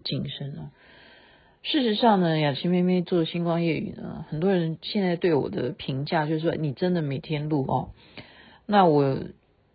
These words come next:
其实也就告诉大家说，我没有什么主题。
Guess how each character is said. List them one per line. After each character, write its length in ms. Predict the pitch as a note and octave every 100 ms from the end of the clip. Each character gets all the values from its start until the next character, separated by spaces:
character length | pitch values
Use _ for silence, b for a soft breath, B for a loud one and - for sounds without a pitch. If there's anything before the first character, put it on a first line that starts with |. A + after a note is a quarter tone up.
| _ _
其 220 | - D#3
实 420 | D#3+ - C#3+ C#3 D3
也 340 | - C#3 C3 -
就 180 | G3+ F#3+
告 200 | G3 F3
诉 140 | F3
大 160 | F3 E3
家 140 | D#3+
说， 200 | - D#3+
我 180 | D3+ D3
没 200 | C#3 D3
有 180 | D#3+ D#3+
什 140 | C#3+
么 160 | C#3 C#3
主 260 | - A#2
题。 420 | - - B2+ F3